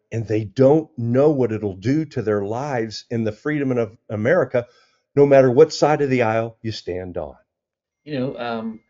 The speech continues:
Speaker 2: this kind of, uh, uh, globalism kind of reminds me of what happened when, um, West Germany and East Germany were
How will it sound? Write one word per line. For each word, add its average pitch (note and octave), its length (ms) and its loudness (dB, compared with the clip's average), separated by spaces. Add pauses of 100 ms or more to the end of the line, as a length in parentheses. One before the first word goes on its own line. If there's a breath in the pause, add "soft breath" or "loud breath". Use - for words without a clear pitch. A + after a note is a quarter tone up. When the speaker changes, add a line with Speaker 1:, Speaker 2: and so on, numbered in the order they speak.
(200)
Speaker 2:
this D3 180 -4
kind D3 420 -6
of, A#2 400 -2
uh, G2 600 -6
uh, F2+ 260 -16 (640)
globalism G#2+ 960 -6
kind A#2+ 240 -10
of G#2+ 160 -12 (800)
reminds A2+ 580 -2
me G#2+ 200 -8
of G2 260 -4
what G#2 260 -2
happened G2+ 560 -8
when, G2 680 -6 (600)
um, F2 560 -6 (340)
West A#2 400 6
Germany G#2+ 400 2
and F#2 120 2
East G#2+ 200 -2
Germany F#2+ 380 -2
were F2 600 0